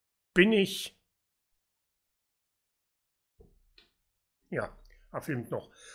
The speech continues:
Ähm, um das bewerkstelligen zu können, bin ich in mein Schnittprogramm und mache das über Screenshot. Also die Kameras nehmen das zwar, äh, filmen das zwar,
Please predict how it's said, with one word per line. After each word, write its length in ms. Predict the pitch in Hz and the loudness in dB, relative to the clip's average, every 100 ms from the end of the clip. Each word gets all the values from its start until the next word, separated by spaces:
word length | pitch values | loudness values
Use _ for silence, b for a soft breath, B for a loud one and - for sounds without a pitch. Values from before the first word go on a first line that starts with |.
| B | B
Ähm, 440 | 190 135 131 131 - | 4 6 6 2 -4
um 180 | - 143 | -6 -2
das 240 | 196 175 - | 0 -2 0
bewerkstelligen 640 | 165 185 - 151 147 143 | 2 2 0 -6 -6 -8
zu 80 | 139 | -6
können, 320 | 147 165 165 | -2 -2 -2
bin 160 | 170 160 | -2 -2
ich 160 | 143 | -4
in 180 | 170 135 | -4 -2
mein 640 | 131 120 117 113 107 104 - _ _ _ _ _ _ | -2 -2 -2 -6 -8 -12 -20 _ _ _ _ _ _
Schnittprogramm 960 | - 156 214 - 208 - 196 208 208 - _ _ _ _ - | -8 -2 -2 -2 -6 4 4 4 -2 -12 _ _ _ _ -6
und 160 | 185 | 0
mache 240 | 156 165 151 | 2 2 2
das 160 | 143 | -2
über 160 | 202 156 | -4 -8
Screenshot. 920 | - - 180 175 180 160 127 - - _ _ _ _ _ _ _ _ _ | -10 -4 0 0 0 0 -2 -4 -16 _ _ _ _ _ _ _ _ _
Also 600 | - 143 135 135 123 113 b b b b b b b b _ _ - | -4 -2 0 0 0 -4 b b b b b b b b _ _ -12
die 80 | 147 | 2
Kameras 500 | 147 170 156 156 165 | 4 6 6 4 4
nehmen 160 | 156 | 0
das 240 | 147 131 - | 0 -4 -4
zwar, 460 | 143 139 143 - | 0 2 2 2
äh, 300 | 135 120 117 | 4 4 2
filmen 380 | 107 - 185 220 | 0 2 4 4
das 320 | 185 165 - | -2 -4 -6
zwar, 480 | - 143 143 190 190 | 0 4 4 4 -2